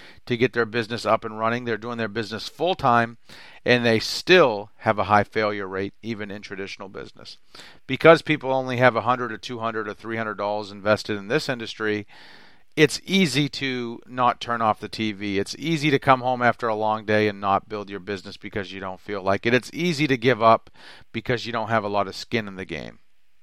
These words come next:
Once again, it is hard to succeed in our industry on a grand scale. It's not hard to make a couple hundred dollars a month. It's not hard to make five hundred to a thousand dollars per month.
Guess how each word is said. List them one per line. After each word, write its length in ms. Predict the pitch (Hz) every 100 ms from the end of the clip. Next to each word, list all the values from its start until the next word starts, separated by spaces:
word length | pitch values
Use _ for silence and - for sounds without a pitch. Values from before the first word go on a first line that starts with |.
| - - - - - - - - - - - - - - 117
Once 220 | 160 -
again, 300 | 151 147 117
it 200 | 120 139
is 200 | 170 175
hard 340 | 151 165 170
to 260 | - 156 156
succeed 480 | - 135 - 151 147
in 80 | 139
our 200 | 131 131
industry 340 | 127 - 143
on 160 | 117 117
a 60 |
grand 420 | 104 110 113 123
scale. 320 | - 135 135 127
It's 160 | -
not 140 | 147 147
hard 240 | 123 113
to 40 |
make 140 | 104 101
a 120 | -
couple 200 | 101 95
hundred 160 | 98 95
dollars 320 | 90 95 95
a 60 |
month. 260 | 98 98 107
It's 140 | 107
not 160 | 117 113
hard 240 | 117 117
to 60 | 110
make 200 | 120 113
five 260 | - 120 113
hundred 240 | 123 113
to 100 | 110
a 40 | 98
thousand 360 | 98 98 92
dollars 260 | 95 85 92
per 160 | -
month. 220 | 101 92